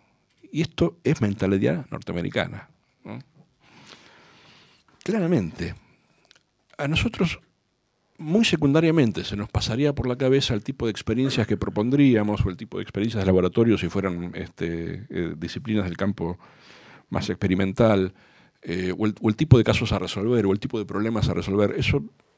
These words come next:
lo iríamos resolviendo clase a clase, ¿no? Las autoras están diciendo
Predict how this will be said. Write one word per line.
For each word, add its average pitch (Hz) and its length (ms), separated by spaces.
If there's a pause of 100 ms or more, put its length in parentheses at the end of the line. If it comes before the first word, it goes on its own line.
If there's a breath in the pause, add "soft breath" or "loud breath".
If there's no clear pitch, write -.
(140)
lo 104 100
iríamos 131 280
resolviendo 113 400
clase 117 240
a - 20
clase, 80 400 (300)
¿no? 110 200 (680 soft breath)
Las - 160
autoras 160 240
están 127 200
diciendo 120 540